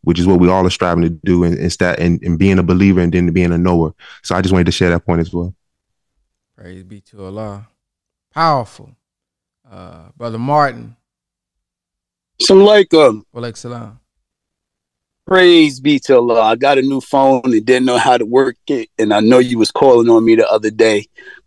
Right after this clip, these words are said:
Speaker 3: but praise be to Allah. Allah is God. Um, to Brother Wesley's point,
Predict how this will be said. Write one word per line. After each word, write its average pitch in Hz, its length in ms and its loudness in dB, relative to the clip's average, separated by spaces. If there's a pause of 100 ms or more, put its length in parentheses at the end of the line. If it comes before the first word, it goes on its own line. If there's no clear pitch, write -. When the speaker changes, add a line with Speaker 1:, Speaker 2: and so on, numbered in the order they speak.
Speaker 3:
but 107 160 0
praise 127 400 2
be 113 180 -4
to - 180 2
Allah. 101 320 2
Allah 101 340 2
is 95 100 -4
God. 98 320 0 (540)
Um, 139 560 2 (300)
to 160 120 0
Brother 165 300 4
Wesley's 147 580 -2
point, 117 320 0